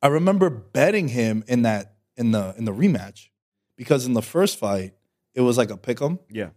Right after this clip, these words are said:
Speaker 1: And then in the second fight, he was like a three-to-one dog. And one of my buddies that I used to do the show with, my, my buddy Boss, we were like, "Yo, bro, I feel like we gotta bet Aljo."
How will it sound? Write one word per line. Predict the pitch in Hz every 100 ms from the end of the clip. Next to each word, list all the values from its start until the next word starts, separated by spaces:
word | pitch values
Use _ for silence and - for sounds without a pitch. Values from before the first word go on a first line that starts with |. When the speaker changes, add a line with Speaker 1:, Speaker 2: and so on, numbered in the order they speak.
| _ _ _ _ -
Speaker 1:
And | 127
then | 135 127
in | 127
the | 120
second | 156 170 170
fight, | 113 107 110
he | 127
was | 147
like | 160
a | 117
three-to-one | - 127 135 143 135 120
dog. | 107 151 117 - _ _ _ _ _ _ _ _ _ _ _
And | 143 135 123 110 107 _
one | 123 156
of |
my | 160
buddies | 117 139 147 120
that | 117
I |
used | 120 120
to |
do | 117 113
the | 107
show | - 123
with, | 123 98 101 - -
my, | 107 104
my | 107
buddy | 104 107
Boss, | 98 107 123 104 - - _ _ _ _ _ _ _ _ _ 120
we | 139
were | 151
like, | 151 143
"Yo, | 214
bro, | 170 226
I | 123
feel | - 311
like | 349
we | 202
gotta | 131 131 131
bet | 110 98
Aljo." | 95 92 -